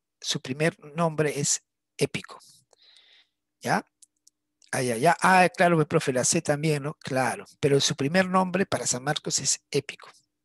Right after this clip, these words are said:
¿Ya? Luego el otro nombre es narrativo, ¿no? Que, pero su primer nombre es, este, épico, ¿no? De acuerdo.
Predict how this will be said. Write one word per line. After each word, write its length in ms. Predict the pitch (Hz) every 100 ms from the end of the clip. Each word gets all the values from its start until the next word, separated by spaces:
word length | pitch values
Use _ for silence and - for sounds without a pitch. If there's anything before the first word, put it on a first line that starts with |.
| _
¿Ya? 180 | 127 156
Luego 200 | 143 147
el 80 | 131
otro 280 | 160 - 185
nombre 220 | 160 160
es 60 | 160
narrativo, 600 | 123 - - 110 101 -
¿no? 140 | 73 _
Que, 260 | - 76 - _ - - - - - - _ _ -
pero 240 | 123 123
su 220 | - 110
primer 280 | - 107 139
nombre 260 | 139 135 131
es, 140 | - _ _ -
este, 540 | - - - 101 110 -
épico, 420 | 120 - - - - _ _ 113
¿no? 80 |
De 1040 | - - - _ _ _ _ _ _ _ -
acuerdo. 320 | - 110